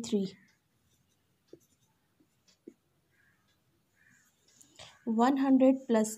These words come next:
एटी प्लस नाइन is equals to one। वन हंड्रेड, वन हमारा है, यहाँ पे क्या लिखेंगे हम लोग? हंड्रेड। एट हमारा क्या है?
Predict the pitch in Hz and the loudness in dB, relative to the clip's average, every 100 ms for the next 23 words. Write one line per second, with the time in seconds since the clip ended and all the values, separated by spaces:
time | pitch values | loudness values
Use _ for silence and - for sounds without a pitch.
0 | - 226 226 247 254 233 220 214 226 214 | -4 -4 -2 -2 -2 0 0 0 -2 2
1 | 214 226 220 226 233 226 220 - 247 247 | 2 2 0 -2 -2 -4 -4 -6 -6 -6
2 | 208 202 196 185 - _ _ _ _ _ | -4 -4 -2 -4 -10 _ _ _ _ _
3 | - 220 240 302 - _ - 214 214 214 | -4 0 2 0 -4 _ -4 0 2 0
4 | 196 - _ _ _ 233 220 226 233 233 | -2 -10 _ _ _ -6 -2 2 2 2
5 | 240 254 247 294 311 226 214 214 233 233 | 0 -4 -4 -6 -8 -6 -6 -6 -8 -4
6 | 233 240 247 254 247 254 294 294 _ _ | -4 -4 -4 -4 -4 -4 -6 -8 _ _
7 | _ _ _ _ _ _ _ 226 208 202 | _ _ _ _ _ _ _ -4 -4 -4
8 | 196 185 - _ _ _ _ _ _ _ | -6 -8 -16 _ _ _ _ _ _ _
9 | _ _ _ _ _ _ _ _ _ _ | _ _ _ _ _ _ _ _ _ _
10 | _ _ - _ _ _ _ _ _ _ | _ _ -20 _ _ _ _ _ _ _
11 | _ 240 240 240 247 233 247 240 247 247 | _ 0 2 2 2 2 0 -2 -4 -2
12 | 247 294 | -2 -4